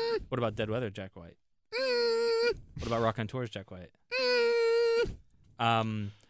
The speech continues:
my, the other one I had was the, in the next great line of New York City point guards. You know, you got the Nate Archibalds,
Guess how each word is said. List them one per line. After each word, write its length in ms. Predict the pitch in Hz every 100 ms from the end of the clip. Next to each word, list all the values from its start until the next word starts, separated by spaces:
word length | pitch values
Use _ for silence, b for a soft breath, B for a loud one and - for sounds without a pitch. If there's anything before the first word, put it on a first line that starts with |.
| _
my, 220 | - 131 160
the 100 | 156
other 120 | 190
one 100 | 170
I 100 | 160
had 200 | 151 139
was 200 | 135 117
the, 140 | 127 139
in 100 | 131
the 80 | 127
next 240 | 139 -
great 200 | 139 123
line 340 | 113 113 117
of 80 | 110
New 80 | 113
York 180 | 117 110
City 200 | - 104
point 220 | 113 110
guards. 460 | 123 120 127 - - _ _ _ _
You 60 | 113
know, 100 | 110
you 120 | 110
got 160 | 113 104
the 120 | 113
Nate 180 | 110 110
Archibalds, 840 | 107 110 107 107 107 110 104 -